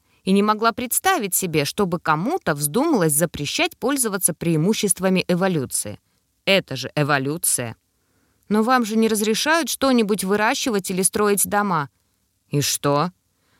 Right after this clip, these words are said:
Ну и вот, разве это не эволюция? Это не одно и то же. Разве нет? Нет, не одно. Она произнесла эти слова твердо, но уверенности не чувствовала.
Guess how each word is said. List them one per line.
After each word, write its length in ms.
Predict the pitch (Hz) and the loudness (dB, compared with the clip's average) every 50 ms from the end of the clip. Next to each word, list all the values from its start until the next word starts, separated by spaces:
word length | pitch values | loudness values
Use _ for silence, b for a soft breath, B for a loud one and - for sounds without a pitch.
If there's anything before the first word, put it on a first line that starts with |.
| _ - | _ -2
Ну 200 | 277 381 403 381 | 2 4 4 4
и 60 | 285 | 4
вот, 340 | 269 294 285 277 - - _ _ _ | 4 2 2 2 0 -4 _ _ _
разве 380 | - 233 262 226 240 277 277 269 | -2 -2 0 0 2 2 4 2
это 200 | 269 - 247 240 | 2 2 2 4
не 260 | 240 240 262 320 359 - - | 6 6 6 4 2 0 0
эволюция? 920 | 269 254 196 208 202 196 202 196 185 - - - 170 160 147 139 127 120 - _ _ _ _ _ _ _ _ _ _ - | 0 0 2 2 0 0 0 -4 -4 -4 -6 -4 -2 0 2 0 0 -2 -6 _ _ _ _ _ _ _ _ _ _ 0
Это 240 | 247 277 - - 285 | 0 0 2 4 4
не 140 | 277 285 302 | 6 6 6
одно 340 | 311 320 277 320 330 285 220 | 6 6 6 4 2 2 2
и 80 | 202 | 0
то 240 | - 277 277 262 214 | 2 2 2 2 2
же. 220 | 160 147 123 117 _ _ _ _ _ - | 0 -4 -8 -10 _ _ _ _ _ -6
Разве 400 | 160 156 151 139 123 139 143 143 | -2 0 0 0 0 0 2 2
нет? 420 | 135 135 139 151 185 - _ - _ _ b b b b b b b b b | 2 4 2 2 0 -2 _ -14 _ _ b b b b b b b b b
Нет, 500 | 226 254 285 302 294 285 285 - - - _ - | 2 4 4 4 4 2 2 -2 -6 -20 _ -2
не 180 | 196 214 269 349 | 0 2 4 6
одно. 560 | 370 359 247 185 214 214 220 214 214 220 220 _ _ _ _ _ _ _ _ _ _ | 4 4 4 4 2 4 4 4 2 0 -2 _ _ _ _ _ _ _ _ _ _
Она 220 | - 175 208 214 185 | -4 -2 0 0 -2
произнесла 600 | 208 202 208 220 196 220 214 208 - 226 214 202 | 0 0 2 4 4 4 2 2 2 2 0 0
эти 160 | 190 - 196 | 0 0 -2
слова 400 | - - 208 196 196 190 185 180 _ _ | -2 0 0 0 2 2 0 -2 _ _
твердо, 580 | - 175 170 190 175 156 151 160 170 220 262 277 b b b b b b | -8 0 2 4 4 4 2 2 0 0 0 0 b b b b b b
но 200 | 220 240 240 226 | 2 4 4 4
уверенности 680 | 214 180 170 208 233 254 294 302 294 285 - - 262 | 4 2 0 0 -2 0 0 -2 -2 -2 -2 0 0
не 160 | 269 254 214 | 2 2 2
чувствовала. 800 | - - - 156 135 - - 151 147 131 139 139 139 135 135 135 | 0 -2 -4 -4 -4 -4 -6 -6 -6 -4 -2 -2 0 0 -2 -2